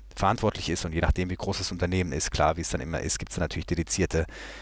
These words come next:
dedizierte, äh, Manager, die sich dafür verantwortlich zeichnen. Ähm, genau, und dann ist im Prinzip die Frage, abhängig der Komplexität, wie managst du das, ne? Und dann, ähm, von Excel kommend kann man bei Excel bleibend oder man kann dann eben natürlich auf, auf Tools wechseln und dann ist die Frage, was ist das richtige Tool für einen?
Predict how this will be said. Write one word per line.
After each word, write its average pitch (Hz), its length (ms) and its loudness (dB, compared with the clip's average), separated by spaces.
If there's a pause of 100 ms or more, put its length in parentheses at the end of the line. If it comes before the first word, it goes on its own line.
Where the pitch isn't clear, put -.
(240)
dedizierte, 80 840 2
äh, 73 280 2
Manager, 82 420 0
die - 140 -6
sich - 240 -6
dafür 80 340 0
verantwortlich - 540 -2
zeichnen. 73 400 2 (540)
Ähm, 78 380 0 (120)
genau, 160 200 6
und - 140 -4
dann 104 120 4
ist - 100 4
im 131 60 2
Prinzip - 260 4
die - 100 2
Frage, 127 460 8
abhängig 127 300 8
der 123 80 4
Komplexität, 120 600 4
wie 131 60 2
managst 147 340 4
du - 60 -8
das, 82 240 0
ne? 127 160 2
Und 107 200 0
dann, 90 280 4
ähm, 90 260 4 (300)
von 110 140 2
Excel 110 280 6
kommend 127 580 4
kann 107 140 6
man 104 140 0
bei 104 120 6
Excel 101 200 0
bleibend 151 380 6
oder 110 220 6
man 98 180 2
kann 107 240 4
dann 101 120 2
eben 98 300 2
natürlich 98 380 2
auf, - 260 0 (220)
auf - 160 -2
Tools 120 320 2
wechseln 110 340 6
und 95 80 -2
dann 90 120 0
ist - 100 -2
die 98 60 -4
Frage, 92 280 2
was 90 120 4
ist - 100 -6
das - 60 -2
richtige 101 260 0
Tool 113 180 0
für 95 180 4
einen? 90 220 4